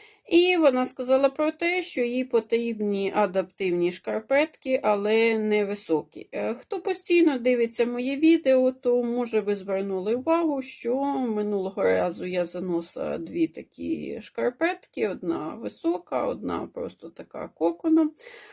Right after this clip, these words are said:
От, а цей тиждень я зв'язала шкарпетки невисокі, шкарпетки, які вже мають свою пару. І от спочатку я вам покажу,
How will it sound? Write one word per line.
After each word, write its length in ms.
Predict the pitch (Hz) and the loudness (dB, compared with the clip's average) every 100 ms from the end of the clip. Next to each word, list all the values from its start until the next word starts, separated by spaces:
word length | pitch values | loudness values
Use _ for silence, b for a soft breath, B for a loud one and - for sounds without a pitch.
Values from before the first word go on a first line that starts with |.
| B B - | B B -6
От, 380 | 262 262 262 - | -2 0 -2 -4
а 320 | - 254 247 | 0 4 4
цей 300 | 247 - 349 | 2 -2 -4
тиждень 600 | 359 - 339 320 294 262 220 | -4 -2 -2 0 0 0 2
я 380 | 233 247 269 262 | 4 4 4 0
зв'язала 1200 | 233 220 214 220 214 202 196 190 185 185 180 180 | -2 -4 0 4 4 4 2 2 0 0 -2 -4
шкарпетки 840 | - 208 196 - 196 190 _ - | -6 -6 -6 -4 -4 -4 _ -10
невисокі, 1080 | 175 214 226 170 180 180 208 240 320 320 294 | -4 0 2 2 -2 -4 0 2 2 0 -8
шкарпетки, 1700 | 285 - 220 202 - 214 214 214 _ _ 180 175 170 165 160 160 - - - - - 208 208 _ _ _ _ _ _ _ _ _ _ _ _ _ - B B B B B | -8 -6 -6 -6 -6 -2 -2 -4 _ _ -8 -2 2 4 2 -2 -4 -8 -10 -10 -12 -14 -16 _ _ _ _ _ _ _ _ _ _ _ _ _ -20 B B B B B
які 400 | - 240 233 240 | 0 2 2 2
вже 320 | 202 202 196 - | 2 2 2 0
мають 520 | 214 202 175 175 175 | 2 4 4 0 -4
свою 460 | - 190 185 180 | -10 -6 -2 -2
пару. 520 | 180 269 311 330 330 - | -2 2 4 4 2 0
І 220 | 254 254 | -2 0
от 240 | 262 226 226 | 2 2 0
спочатку 640 | - 180 240 240 - 202 | -16 -6 -2 -2 -2 -4
я 280 | 208 202 208 | 2 4 6
вам 140 | 196 | 4
покажу, 760 | 190 175 185 180 226 277 320 | 0 -8 -6 -4 0 2 2